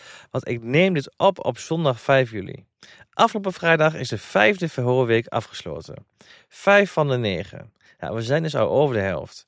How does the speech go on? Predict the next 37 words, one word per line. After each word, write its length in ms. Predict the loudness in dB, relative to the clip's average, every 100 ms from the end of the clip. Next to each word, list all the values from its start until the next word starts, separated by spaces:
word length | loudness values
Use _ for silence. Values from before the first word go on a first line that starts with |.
| _
En 160 | -18 -12
als 360 | -2 0 0
je 60 | -4
naar 180 | -6 -4
die 120 | -2
weken 240 | -2 -4
kijkt, 480 | -2 0 0 -2 -10 -20 _ _
zie 140 | -6
je 80 | -4
meteen 460 | -6 -2 2 2 2
hoe 160 | -2
de 80 | -4
commissie 440 | -6 -6 -6 -6
het 120 | -8 -4
drama 360 | 0 0 0
heeft 260 | -4 -6 -8
opgeknipt. 680 | -12 -12 -16 -16 -16 -20 _ _ _ -20 -20 _
Week 280 | -4 0 0
één, 440 | 4 4 4 0 -10 _
het 220 | -4 -4
begin 360 | -4 -6 -4 -4
van 160 | -4
de 60 | -8
pandemie. 560 | -2 -4 -4 -8 -12 _ _ _ _ _ _ _ _
Week 240 | 0 0 0
twee, 440 | 0 0 0 -6 _
de 160 | -8 -4
organisatie 680 | -4 -4 -2 2 2 -2
van 80 | -12
de 60 | -2
aanpak. 580 | 2 2 0 -2 -6 _ _ _ _ _
Wie 260 | -6 -4 -4
stuurde 460 | -8 -10 -8 -6
wie 240 | -6 -4 0
aan? 360 | -2 -2 -8 _ _ _ _ _
Week 280 | 0 2 2
drie, 360 | 0 0 -2